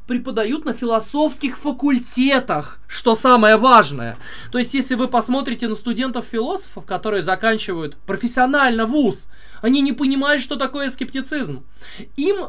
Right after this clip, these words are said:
про скептицизм рассказывал какой-нибудь дядечка-античник, который, скорее всего, увлекался Платоном.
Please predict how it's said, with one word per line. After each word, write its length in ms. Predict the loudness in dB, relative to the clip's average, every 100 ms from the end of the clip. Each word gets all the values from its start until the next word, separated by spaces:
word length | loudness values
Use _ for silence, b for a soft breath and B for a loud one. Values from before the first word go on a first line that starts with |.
| -6
про 100 | -6
скептицизм 640 | -4 -6 -8 -2 0 0 0
рассказывал 640 | -2 2 2 2 0 -4
какой-нибудь 500 | -6 -6 -6 -6 -2
дядечка-античник, 1040 | 2 2 0 -4 -2 -2 -2 -6 -6 -6
который, 300 | -8 -6 -4
скорее 300 | -4 -4 -4
всего, 240 | -4 -2 0
увлекался 480 | 0 0 -2 -2 -4
Платоном. 640 | -2 0 -2 -4 -6 -10